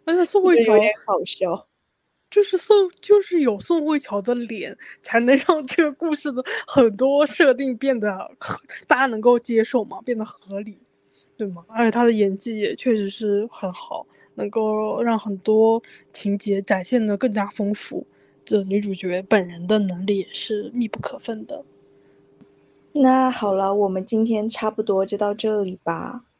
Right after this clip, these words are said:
Speaker 1: 嗯，非常愉快的第一期节目。
Speaker 2: 不知道还会不会有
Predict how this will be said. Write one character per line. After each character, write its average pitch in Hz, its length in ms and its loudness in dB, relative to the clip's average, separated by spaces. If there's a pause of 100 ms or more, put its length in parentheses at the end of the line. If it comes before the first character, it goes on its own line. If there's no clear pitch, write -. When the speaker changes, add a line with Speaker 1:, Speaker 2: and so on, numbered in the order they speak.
(320)
Speaker 1:
嗯， 220 440 0 (300)
非 294 120 4
常 214 460 0 (180)
愉 202 120 -4
快 240 240 -2
的 196 140 -2
第 214 220 -8
一 - 20 -6
期 214 240 -12
节 190 240 -10
目。 180 320 -8 (1400)
Speaker 2:
不 - 100 0
知 - 140 -6
道 226 160 6
还 190 160 4
会 214 160 6
不 220 60 4
会 226 120 10
有 175 80 6